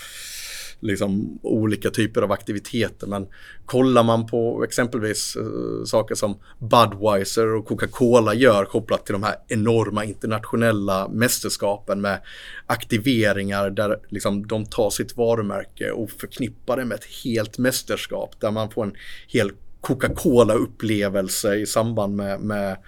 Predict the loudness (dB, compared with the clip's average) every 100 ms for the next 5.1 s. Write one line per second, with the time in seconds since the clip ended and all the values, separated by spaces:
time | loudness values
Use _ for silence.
0 | -18 -18 -18 -10 0 2 4 2 0 0
1 | -2 -2 -2 -2 -4 -6 -6 -8 -8 -6
2 | -6 -4 -4 -4 -6 -4 -4 -4 -2 -6
3 | -6 -6 -4 0 2 2 0 0 4 4
4 | 4 4 4 4 2 0 0 -2 -2 -4
5 | -4